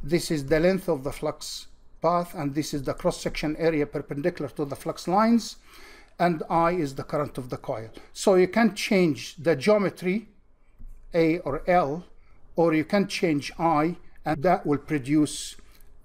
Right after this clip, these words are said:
change of phi and the flux linkage. Also, if you look at this red coil here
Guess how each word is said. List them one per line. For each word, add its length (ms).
change 580
of 100
phi 300
and 180
the 60
flux 360
linkage. 680
Also, 640
if 180
you 80
look 180
at 140
this 320
red 320
coil 320
here 340